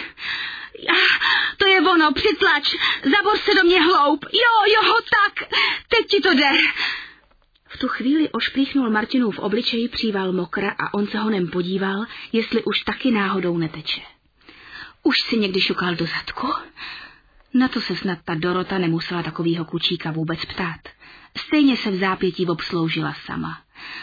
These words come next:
Mrdal ji a přirážel zezadu do její vyšpulený prdele. „Ještě! A chyť mě za vlasy!“ rozkázala tomu chudáčkovi. „No, teď mě děláš!“ A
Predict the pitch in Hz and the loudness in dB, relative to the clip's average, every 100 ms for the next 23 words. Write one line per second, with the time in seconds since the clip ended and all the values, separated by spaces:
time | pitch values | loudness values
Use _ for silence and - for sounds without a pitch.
0 | - 226 247 214 214 208 226 247 190 - | 0 2 4 2 2 2 2 2 0 0
1 | 226 220 214 190 185 202 214 202 190 185 | 0 2 2 0 0 0 0 0 0 2
2 | 185 175 170 - 175 170 160 165 160 156 | 2 2 0 0 0 0 0 -2 -6 -6
3 | 147 - - - - 330 392 - 370 285 | -8 -14 -12 -10 0 2 2 2 2 2
4 | 311 - - - 320 330 - 480 466 453 | 2 2 2 0 0 2 4 2 4 4
5 | 359 440 453 403 - 453 330 539 - - | 4 4 4 2 2 2 2 0 -4 -4
6 | - - 254 277 - 254 226 233 254 240 | -6 -4 -2 -2 -2 -4 -2 -2 0 0
7 | 233 - 190 170 170 - 165 190 - - | 0 0 -4 -4 -6 -8 -10 -14 -14 -10
8 | - - - - 453 415 508 554 - - | -8 -8 -10 -2 2 4 4 2 2 2
9 | - - 494 427 466 427 403 494 453 466 | 0 0 0 2 2 4 4 4 4 4
10 | - - - - 381 381 - - - | 0 -4 -6 0 2 2 2 0 -2